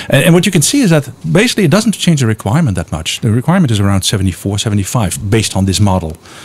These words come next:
What you do see is that the response below,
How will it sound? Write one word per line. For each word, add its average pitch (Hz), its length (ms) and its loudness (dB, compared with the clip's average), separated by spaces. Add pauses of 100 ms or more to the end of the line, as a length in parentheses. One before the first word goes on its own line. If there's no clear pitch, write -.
(280)
What - 180 -6
you 120 80 0
do 180 240 2
see - 300 -2
is 87 140 -4
that 98 100 -4
the 98 100 -4
response 98 680 -2
below, 107 640 0